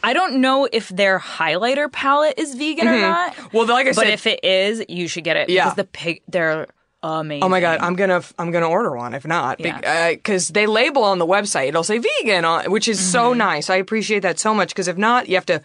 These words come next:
Speaker 2: find the ingredients, read, which isn't that big of a deal. Sometimes they don't even post ingredients, some companies.
Speaker 1: Yeah.
Speaker 2: And I'm just like, "Get it together. We trying to know what we putting on our damn face."
Speaker 1: Yeah, for
Speaker 2: Well,
Speaker 1: sure.
Speaker 2: thank you. That is so sweet.
Speaker 1: You're
Speaker 2: Oh my God,
Speaker 1: welcome.
Speaker 2: I'm, I'm shook.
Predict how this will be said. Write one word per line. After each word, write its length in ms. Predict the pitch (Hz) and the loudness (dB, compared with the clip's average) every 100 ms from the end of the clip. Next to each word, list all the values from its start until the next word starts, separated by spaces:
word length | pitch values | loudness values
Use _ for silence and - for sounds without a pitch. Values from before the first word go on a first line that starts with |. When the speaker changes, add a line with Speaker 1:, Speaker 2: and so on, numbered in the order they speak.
| _ | _
Speaker 2:
find 320 | - 147 156 | -6 -4 -2
the 60 | 190 | -2
ingredients, 500 | 190 214 170 147 - | 0 0 -2 -4 -2
read, 400 | 220 214 143 135 - - - | 0 0 -4 -10 -20 -20 -12
which 140 | 302 | -2
isn't 140 | 403 | 0
that 120 | 294 262 | 0 0
big 140 | 247 | 0
of 60 | 190 | 0
a 40 | |
deal. 180 | 196 220 | 2 0
Sometimes 300 | 381 427 311 | 0 0 2
they 60 | |
don't 100 | 302 | 0
even 160 | 311 311 | 2 0
post 220 | 320 392 | 0 0
ingredients, 400 | 294 190 160 151 - | 0 0 -2 -2 -4
some 120 | 165 | -2
companies. 480 | 170 139 120 117 - | -2 -4 -8 -10 -8
Speaker 1:
Yeah. 180 | 175 147 | -6 -6
Speaker 2:
And 80 | 131 - | -6 -4
I'm 40 | 277 | -2
just 120 | 285 | 0
like, 160 | 294 254 | -2 0
"Get 160 | 370 | -2
it 60 | 330 | 0
together. 340 | 330 320 311 | 0 0 0
We 120 | 254 370 | -2 0
trying 260 | 285 240 | 2 2
to 80 | 254 | 2
know 140 | 269 | 2
what 100 | 285 | 2
we 80 | 302 | 2
putting 220 | 320 269 | 0 0
on 100 | 247 | 2
our 120 | 277 294 | 2 2
damn 180 | 277 | 0
face." 460 | 330 370 302 - 220 | 2 0 0 -2 -6
Speaker 1:
Yeah, 180 | 262 330 - _ - | -6 -8 -16 _ -18
for 100 | 233 | -2
Speaker 2:
Well, 120 | 233 | -2
Speaker 1:
sure. 60 | - | 2
Speaker 2:
thank 200 | 262 247 | 0 0
you. 80 | 208 | 0
That 160 | 202 | 2
is 140 | 196 190 | 0 0
so 220 | - 254 | 0 0
sweet. 500 | 311 190 156 143 151 | 0 -2 -2 -4 -6
Speaker 1:
You're 240 | 185 180 175 | -12 -14 -2
Speaker 2:
Oh 100 | 202 | 0
my 120 | 202 | 2
God, 100 | 175 165 | 2 0
Speaker 1:
welcome. 220 | 165 156 | -2 -4
Speaker 2:
I'm, 60 | 165 | -4
I'm 80 | 165 | -4
shook. 380 | - 143 127 | -2 -4 -4